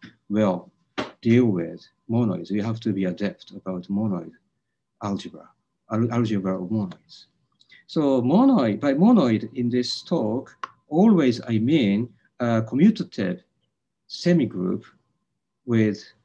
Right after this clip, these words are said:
uh, with a unit. So basically, I will write monoid, uh, binary operation multiplicatively,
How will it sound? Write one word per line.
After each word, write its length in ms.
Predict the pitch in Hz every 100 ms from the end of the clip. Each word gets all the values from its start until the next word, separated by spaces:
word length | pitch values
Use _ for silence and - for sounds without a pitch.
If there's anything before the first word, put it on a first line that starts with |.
| _
uh, 280 | 120 104 101
with 160 | 110 107
a 40 |
unit. 420 | 104 110 87 - - - _ _ _ _ _
So 840 | - 127 107 98 95 92 90 90 - _ _ _ _ _ -
basically, 500 | 214 220 143 123 123
I 180 | 131 131
will 200 | 120 110 113
write 440 | 170 95 - - - _ _ _
monoid, 480 | 120 156 151 139 131 _ _ _ _ -
uh, 380 | 110 110 107 101
binary 540 | 117 123 120 117 120
operation 640 | 113 113 113 107 110 110
multiplicatively, 1080 | 107 110 - - 123 - - 95 87 82